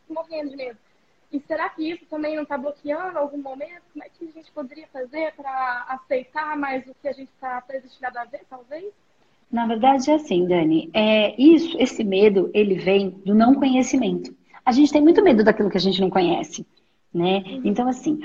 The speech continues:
Speaker 2: o primeiro mo-, o primeiro movimento seria você estudar mais profundamente sobre energia e sobre espiritualidade, tá? Pra você compreender o que são essas coisas e aí como é que eu identifico o que eu tô vendo,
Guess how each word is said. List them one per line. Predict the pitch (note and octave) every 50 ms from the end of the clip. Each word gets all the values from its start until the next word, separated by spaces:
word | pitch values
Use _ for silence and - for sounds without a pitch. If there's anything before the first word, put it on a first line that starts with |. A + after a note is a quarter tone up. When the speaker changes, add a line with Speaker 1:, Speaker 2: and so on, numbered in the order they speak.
| - - -
Speaker 2:
o | - F3+
primeiro | F#3 A3+ B3 B3+ D4 E4+ F#4+ F4+ D4+
mo-, | A#3+ A3+ G#3+ B3 -
o | A3
primeiro | - G#3+ A3+ A#3+ C4+ D4+ D4+
movimento | C4 A#3+ A3+ G#3 G3 G3+ F#3 F3 F3+ G3+ A#3 C4 B3+ A#3+ - F3 F3
seria | - - - G#3+ G#3 G3 A3 B3 C4 B3 G#3 F3 D#3+ D#3 - - - - - -
você | F3+ G3 G#3 G3+ - - - A#3+ A#3+ A#3+ A3+ A3+ - - _ _ _ -
estudar | - D4+ D4+ D4+ D4+ - F4+ C#4+ F#3+ F3+ D#3+ C#3+ C#3 - - - _ _ _ _ _ _ _ _ _ _ _ _ _ _ _ _ _ _ _ _ _ -
mais | G3 G3 G#3 G3+ -
profundamente | - A3 G3+ - - G#3 G3 G3 F#3+ F3+ E3 D#3+ D#3+ D#3+ - F3+ E3+
sobre | - - F3+ E3+ E3+ E3 E3+ E3 D#3 D#3+
energia | D#3 E3 E3+ E3 - - D3+ E3+ G3 G#3 G#3 G#3
e |
sobre | G#3 - G3+ F#3 G3
espiritualidade, | F#3+ - - G3 F#3+ F#3 - F#3 F#3 F#3 F3+ - - - - - - _ _ _ _ _ _ _ -
tá? | D3 D3+ F#3 F#3+ - - -
Pra | - A3
você | G#3+ A#3+ A3+ C4
compreender | - - - D4+ D#4 E4 D#4+ D#4+ D4+ D4+ D4+ D4+ C#4+ B3 F#3+ E3+ D#3 C#3+ - - - - - _ _ _ _ _ _ _
o | - F3
que | F3 G#3
são | F3+ - F3 D#3+
essas | D#3 - D#3 D3 -
coisas | - - F3 E3+ F#3 G#3+ G#3+ -
e | - C4 A3+
aí | A3 A3 A#3 A3+
como | - - C#4+ C#4 C#4 C4+ C#4+
é | C#4 D#4 F4+ F#4+
que | F#4+ - - D4+ C#4+ C4+
eu | C4 C4
identifico | B3 G#3+ G#3 A3 G#3+ G#3+ - - G3+ - - C4+ C4+ - D4+
o | C4+
que | C#4+ -
eu | C#4+ C#4+ C4
tô | - D4+
vendo, | A#3+ F#3+ - - E3 D#3+ - - D#3+ - -